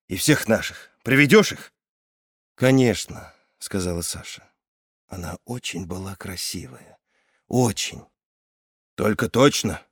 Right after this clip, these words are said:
сказал патриот. «Почему нельзя? Кто сказал, что нельзя?» закричала снаружи какая-то женщина, не в голубом, а другая.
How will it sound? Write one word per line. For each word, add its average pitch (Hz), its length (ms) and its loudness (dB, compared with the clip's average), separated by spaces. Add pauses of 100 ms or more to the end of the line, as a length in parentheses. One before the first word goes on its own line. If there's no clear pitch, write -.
(100)
сказал 95 380 -2
патриот. 85 580 -6 (920)
«Почему 285 360 8
нельзя? 208 540 4 (320)
Кто 349 240 8
сказал, 254 460 8
что - 180 4
нельзя?» 220 540 4 (240)
закричала 139 480 4
снаружи 135 420 4
какая-то 117 380 2
женщина, 101 500 4
не 110 120 4
в 101 80 -2
голубом, 127 440 6
а 110 60 4
другая. 113 480 2